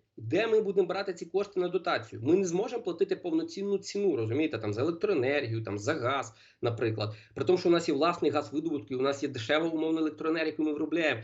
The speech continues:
ті ж атомні електростанції. Так не можна казати, що вона дешева, але вона умовно дешева, так, від-, відносно. І от де, хто нам ці гроші дасть? Якщо в Європі,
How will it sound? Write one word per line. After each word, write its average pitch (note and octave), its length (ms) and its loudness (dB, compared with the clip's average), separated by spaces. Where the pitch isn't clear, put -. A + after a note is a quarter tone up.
ті C3+ 120 -4
ж A#2 80 -6
атомні D3+ 280 0
електростанції. C#3 680 -4
Так C3 180 -4
не D3 60 4
можна A3+ 220 4
казати, D3 160 -2
що - 100 -4
вона C#3 120 0
дешева, A2+ 460 -2
але C3 240 -4
вона E3+ 200 -2
умовно F#3 320 6
дешева, F3 420 -2
так, A2 260 -8
від-, C3 420 -12
відносно. C#3 440 2
І D3+ 80 4
от E3 180 4
де, G3+ 240 4
хто - 240 2
нам A#3 120 0
ці A3+ 120 -14
гроші A3+ 300 -6
дасть? G3+ 260 -4
Якщо C3 180 -4
в G#3 80 -8
Європі, F#3+ 580 -2